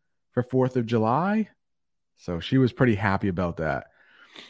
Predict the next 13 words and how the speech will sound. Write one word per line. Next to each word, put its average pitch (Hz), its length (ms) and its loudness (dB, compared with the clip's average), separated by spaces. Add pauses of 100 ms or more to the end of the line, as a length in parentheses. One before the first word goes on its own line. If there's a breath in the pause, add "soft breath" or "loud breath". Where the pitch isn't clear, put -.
(160 loud breath)
When 131 180 2
we 135 100 4
have 139 260 0
fourth 139 280 2
of 123 80 2
July, 101 600 2 (1000)
during 117 340 4
normal 117 320 4
times, 87 580 -2 (680)
fourth 131 280 2
of 113 100 0
July, 101 440 2 (120)
the, 107 100 0